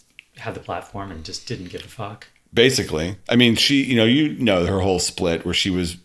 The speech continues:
Speaker 2: you know, she was one of the celebrities in the church. She was treated like royalty, and she started asking questions and didn't like the answers that she was getting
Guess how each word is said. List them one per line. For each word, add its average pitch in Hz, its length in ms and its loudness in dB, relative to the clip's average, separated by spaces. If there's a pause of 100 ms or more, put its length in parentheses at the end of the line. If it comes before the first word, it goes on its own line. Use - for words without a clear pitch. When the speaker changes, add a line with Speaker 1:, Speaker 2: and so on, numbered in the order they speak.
Speaker 2:
you 104 100 -10
know, 87 220 -4 (240)
she 104 100 -2
was 92 220 -2 (240)
one 95 120 0
of 101 60 2
the 104 60 2
celebrities 110 500 2
in 92 60 0
the 90 60 0
church. 120 360 0
She - 80 -4
was 87 120 -4
treated 98 240 0
like 87 160 0
royalty, 90 640 0 (400)
and 92 260 2
she - 120 0
started 98 260 2
asking 90 380 0
questions 101 800 0 (360)
and 90 580 0
didn't 98 240 2
like 92 200 0
the 92 120 0
answers 92 460 0
that 87 100 -6
she 92 120 -2
was 85 120 -2
getting 98 560 0